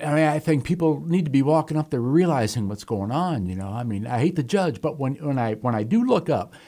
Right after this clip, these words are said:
and I see people just going through the motions, you know, yeah, my, my heart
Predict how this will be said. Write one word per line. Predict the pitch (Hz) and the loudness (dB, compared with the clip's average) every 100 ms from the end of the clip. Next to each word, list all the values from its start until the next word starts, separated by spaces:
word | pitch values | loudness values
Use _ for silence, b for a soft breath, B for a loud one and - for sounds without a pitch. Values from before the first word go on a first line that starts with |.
| B - | B -6
and | 123 | -2
I | 113 | -2
see | - 165 | 0 0
people | 160 160 139 | 2 0 0
just | 113 117 | -6 -6
going | 139 127 | -4 -4
through | 120 | -4
the | 101 | -4
motions, | 98 104 - 95 87 | -4 -4 -6 -10 -8
you | 101 | -10
know, | 104 | -10
yeah, | - 69 | -12 -14
my, | - - - | -16 -18 -12
my | 190 156 | -4 -4
heart | 127 180 180 | -2 -6 -8